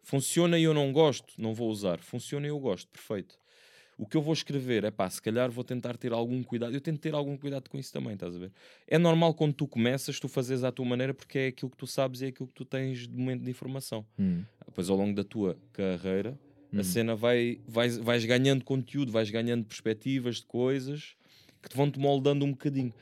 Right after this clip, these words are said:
Speaker 1: Não te podes vender completamente, mas também não podes estar sempre dentro de uma
Speaker 2: Mas se
Speaker 1: caixa.
Speaker 2: calhar também começas a perceber, tipo, "Há aqui um padrão que funciona, eh,
Speaker 1: Exato.
Speaker 2: versus o, o, pá, o que eu gosto de fazer."
Speaker 1: Epá,
Speaker 2: Mas também
Speaker 1: mas se eu fosse fazer o padrão que funciona, eu, eu, eu,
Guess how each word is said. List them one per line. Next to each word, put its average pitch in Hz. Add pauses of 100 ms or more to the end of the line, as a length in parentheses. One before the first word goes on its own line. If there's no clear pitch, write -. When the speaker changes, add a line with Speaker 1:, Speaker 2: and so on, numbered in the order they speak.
(280)
Speaker 1:
Não 92
te 95
podes 95
vender 98
completamente, 101
mas 113
também 117
não 117
podes 117
estar 117
sempre 117
dentro 117
de 117
uma 123
Speaker 2:
Mas 104
se 95
Speaker 1:
caixa. -
Speaker 2:
calhar 107
também 123
começas 123
a 120
perceber, 127
tipo, 123
"Há 117
aqui 107
um 110
padrão 113
que 117
funciona, 127
eh, 110
Speaker 1:
Exato. 98 (240)
Speaker 2:
versus 113
o, 113
o, 104
pá, 110
o 107
que -
eu 107
gosto 117
de -
fazer." 127 (1200)
Speaker 1:
Epá, -
Speaker 2:
Mas 170
também 180 (140)
Speaker 1:
mas -
se -
eu 160
fosse 185
fazer 160
o 156
padrão 160
que -
funciona, 127 (320)
eu, 139
eu, 156
eu, 180